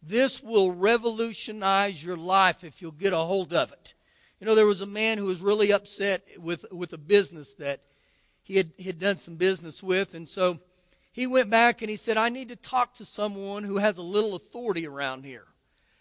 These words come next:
And this man looked at him and said, "Well, I guess you can talk to me. I guess I have about as little authority as anybody else does around here."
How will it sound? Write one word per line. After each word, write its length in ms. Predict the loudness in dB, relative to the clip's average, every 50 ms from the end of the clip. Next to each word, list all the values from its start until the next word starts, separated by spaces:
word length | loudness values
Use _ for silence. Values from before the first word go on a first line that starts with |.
| _ -14
And 100 | -8 -4
this 160 | -4 -4 -4
man 300 | -2 0 0 0 2 4
looked 240 | 4 4 4 4 2
at 160 | 2 2 2
him 140 | 0 -4 -6
and 120 | -10 -8
said, 200 | -4 -4 -2 0
"Well, 200 | 2 0 2 2
I 60 | 0
guess 260 | 0 0 0 0 -2 -4
you 80 | -10
can 200 | -10 -12 -14 -10
talk 320 | -2 0 0 0 0 _ -8
to 80 | -16
me. 180 | -12 -8 -6 -6
I 80 | -6
guess 240 | -4 -4 -6 -4 0
I 140 | 2 4 4
have 180 | 4 2 0 -2
about 300 | -4 -2 0 2 2 0
as 100 | -2 -8
little 320 | -8 -6 -6 -4 -4 -6
authority 440 | -10 -12 -12 -12 -8 -6 -6 -6 -6
as 100 | -8 -8
anybody 340 | -12 -12 -10 -8 -6 -4 -2
else 180 | -2 -2 -2
does 220 | -4 -12 -14 -12 -12
around 320 | -10 -10 -10 -10 -10 -12
here." 200 | -14 -16 -16